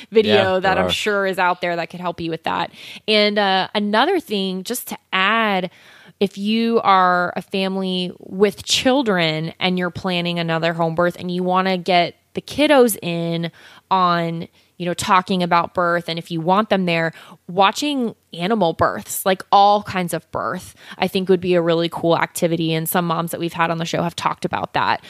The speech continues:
Speaker 1: just so that they see, like, birth in, in, in all its natural forms.
Speaker 2: Yeah, yeah. And, you know, going back to the home birth videos that we watched, um, that was huge for me.
Speaker 1: Mm-hmm.
Speaker 2: That was, that was enormous because, like you said, the last ho-,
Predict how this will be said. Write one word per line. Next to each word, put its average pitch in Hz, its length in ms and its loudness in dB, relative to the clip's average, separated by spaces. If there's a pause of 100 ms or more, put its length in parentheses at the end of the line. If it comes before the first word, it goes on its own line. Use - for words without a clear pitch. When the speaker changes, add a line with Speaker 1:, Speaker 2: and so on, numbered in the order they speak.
(180)
Speaker 1:
just - 160 -2
so 226 80 6
that 208 100 4
they 190 140 4
see, 196 420 -2
like, 165 340 -2 (640)
birth 185 500 2
in, 170 320 -10
in, 170 300 -6
in 175 220 -6
all 175 260 4
its 170 180 0
natural 170 400 -2
forms. 151 460 -6
Speaker 2:
Yeah, 87 220 2 (220)
yeah. 85 240 0 (440)
And, 113 460 0 (400)
you 113 60 -6
know, 104 60 0
going 110 240 4
back 101 200 0
to 104 100 -4
the 92 80 2
home 95 160 0
birth 92 160 -2
videos 87 300 -2
that 80 180 -2
we 87 120 -2
watched, 80 400 -4 (360)
um, 82 260 -4
that 143 100 4
was 127 160 4
huge 127 280 2
for 90 100 -6
me. 90 200 0
Speaker 1:
Mm-hmm. 202 720 -4
Speaker 2:
That 120 60 -2
was, 104 240 -2
that 117 100 2
was 107 120 2
enormous 123 400 2
because, 95 300 -2
like 95 120 0
you 90 60 -10
said, 95 280 -2
the 80 80 -4
last 92 340 2
ho-, 92 220 -4